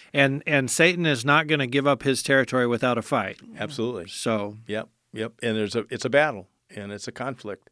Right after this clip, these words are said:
Speaker 2: And so, I, you know, I, I'd say those, one is just the advance of the kingdom, you know, God's provision for people on the ground, and then protection over them. Um, those are three big areas of prayer that you can do over and over again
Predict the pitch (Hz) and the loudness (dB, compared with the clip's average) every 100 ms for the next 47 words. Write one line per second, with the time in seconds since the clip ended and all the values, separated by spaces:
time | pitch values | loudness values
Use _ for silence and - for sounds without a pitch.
0 | _ _ _ _ _ _ _ - 117 107 | _ _ _ _ _ _ _ -8 -4 -2
1 | 104 101 - 127 120 117 123 127 123 143 | -2 -4 2 4 4 2 0 2 4 6
2 | 165 139 156 - 131 127 107 123 135 135 | 6 4 4 2 2 2 0 0 0 2
3 | 104 139 - 135 104 117 127 120 117 107 | 0 -2 -2 -2 -2 -2 -2 -4 -6 -8
4 | - 110 104 107 107 _ _ - - - | -8 -8 -6 -6 -8 _ _ -20 -18 -8
5 | 123 113 120 139 127 127 110 123 117 120 | -6 -2 2 2 0 -4 0 0 0 -4
6 | 101 104 110 110 117 117 107 98 98 101 | -6 -8 -6 -6 -6 -6 -8 -8 -8 -8
7 | 107 123 _ _ _ _ _ _ _ _ | -8 -10 _ _ _ _ _ _ _ _
8 | - 107 113 110 - - - - - 131 | -8 -4 -4 -4 -8 -10 -10 -8 -6 -4
9 | 127 131 123 127 131 _ _ _ _ _ | -4 -4 -4 -6 -8 _ _ _ _ _
10 | _ _ _ - 104 98 98 98 - 127 | _ _ _ -14 -10 -8 -8 -12 -8 -4
11 | 147 123 104 - 123 110 110 104 104 101 | -2 -4 -6 -2 -2 -2 -4 -2 -2 -2
12 | 98 95 - 104 98 95 92 _ - 110 | -4 -8 -8 -6 -6 -8 -12 _ -12 -8
13 | 110 117 101 98 - 131 135 123 117 107 | -6 -6 -6 -8 -2 0 2 0 0 -2
14 | 104 98 95 | -6 -8 -10